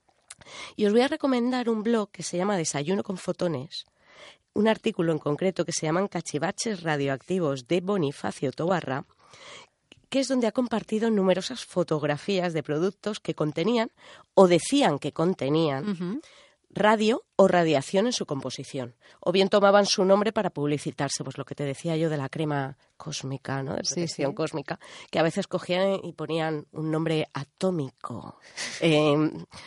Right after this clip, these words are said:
Speaker 1: radiactive, ¿no? Que, que era muy fashion en aquella época,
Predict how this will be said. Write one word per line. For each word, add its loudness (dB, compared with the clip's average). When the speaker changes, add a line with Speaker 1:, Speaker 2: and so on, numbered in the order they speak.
Speaker 1:
radiactive, -6
¿no? -2
Que, -2
que -2
era 4
muy 6
fashion 2
en -2
aquella 0
época, -4